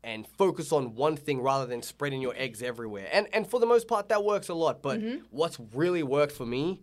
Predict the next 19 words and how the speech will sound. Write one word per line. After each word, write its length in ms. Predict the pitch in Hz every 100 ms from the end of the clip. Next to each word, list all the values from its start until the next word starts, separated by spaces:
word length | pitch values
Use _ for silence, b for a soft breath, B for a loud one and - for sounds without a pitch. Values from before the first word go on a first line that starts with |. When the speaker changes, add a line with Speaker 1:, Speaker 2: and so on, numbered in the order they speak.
| b b b -
Speaker 1:
is 180 | 135
knowing 260 | 127 131 131
a 40 |
little 220 | 120 139 123
bit 120 | 120
about 220 | 113 113
a 20 |
lot. 260 | 104 92 - - - _ _ _
Speaker 2:
Yeah. 480 | - 185 202 214 202
Speaker 1:
In 200 | 190 156
life, 300 | 165 165 156
knowing 300 | 143 190 202
a 60 | 196
little 220 | 180 196
bit 220 | 160 175 -
about 400 | 147 143 147 156
a 40 |
lot 460 | 151 135 131 165 -
has 280 | 127 127